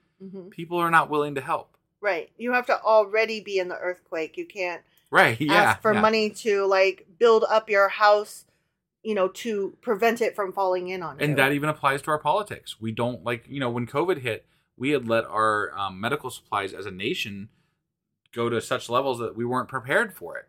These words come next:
Speaker 2: you know? Like,
Speaker 1: So that
Speaker 2: because
Speaker 1: we had to tell people, "Don't wear masks because we need our medical staff to have that P P E."
Speaker 2: Right, because we don't prepare ahead of time.
Speaker 1: Right.
Speaker 2: We don't worry about it until something happens.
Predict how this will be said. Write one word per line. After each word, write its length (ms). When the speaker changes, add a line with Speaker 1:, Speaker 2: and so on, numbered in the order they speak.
Speaker 2:
you 100
know? 380
Like, 140
Speaker 1:
So 60
that 100
Speaker 2:
because 180
Speaker 1:
we 60
had 220
to 100
tell 240
people, 380
"Don't 260
wear 180
masks 400
because 360
we 120
need 280
our 400
medical 380
staff 300
to 80
have 180
that 180
P 160
P 120
E." 380
Speaker 2:
Right, 260
because 300
we 300
don't 400
prepare 640
ahead 260
of 60
time. 320
Speaker 1:
Right. 300
Speaker 2:
We 120
don't 360
worry 340
about 220
it 120
until 260
something 460
happens. 640